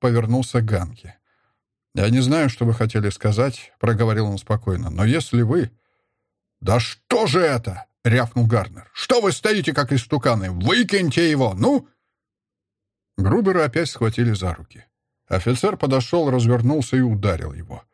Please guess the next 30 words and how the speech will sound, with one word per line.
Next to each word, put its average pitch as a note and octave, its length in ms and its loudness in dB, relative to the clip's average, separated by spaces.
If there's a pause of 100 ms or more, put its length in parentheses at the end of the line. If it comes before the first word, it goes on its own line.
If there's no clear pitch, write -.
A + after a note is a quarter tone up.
(480)
Все C3 300 0
они A2 140 0
вышли G2+ 380 -2
из - 80 -8
комнаты. - 540 -8 (540)
Гарднер E3 480 0
подошёл C3 480 0
к G2+ 120 -2
двери C#3 340 2
и B2+ 60 2
посмотрел G#2+ 560 -2
им G2+ 100 -6
вслед. - 420 -12 (600)
«Ганс, A#2+ 560 -2 (140)
опять F#3+ 360 0
в C#3 60 0
рубашку C#3 420 0
его!» — - 260 -12 (320)
крикнул A2+ 420 2
он. F2+ 220 -4 (300)
«На C3+ 200 0
целые F#3 340 2
сутки F#3 360 -2
в B2 120 2
рубашку! A#2+ 640 -2 (260)
Я C3+ 140 2
потом D3+ 280 0
приду, D3 300 2
посмотрю A#2+ 500 0
сам!» - 360 -8